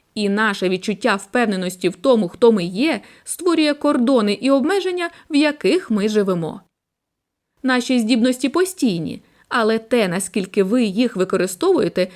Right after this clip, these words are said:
залежить від вашої особистості. По мірі того, як у нас розвиваються нові переконання про те, хто ми є,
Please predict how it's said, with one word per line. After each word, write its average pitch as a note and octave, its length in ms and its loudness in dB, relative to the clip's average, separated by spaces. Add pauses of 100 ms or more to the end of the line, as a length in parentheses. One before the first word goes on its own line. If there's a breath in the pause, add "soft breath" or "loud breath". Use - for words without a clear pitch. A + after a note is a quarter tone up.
(100)
залежить C#4+ 540 2
від G4+ 120 4
вашої A#3 400 0
особистості. G3 960 -2 (640)
По D#4+ 140 0
мірі G#4 280 8
того, F3+ 380 0
як G3 260 -2
у A#3+ 60 4
нас A#3+ 280 2
розвиваються G3 800 0 (180 loud breath)
нові B3 340 4
переконання G3+ 640 0
про G3+ 180 -2
те, A3 260 -4
хто B3 300 2
ми G3 140 0
є, G#3 420 -2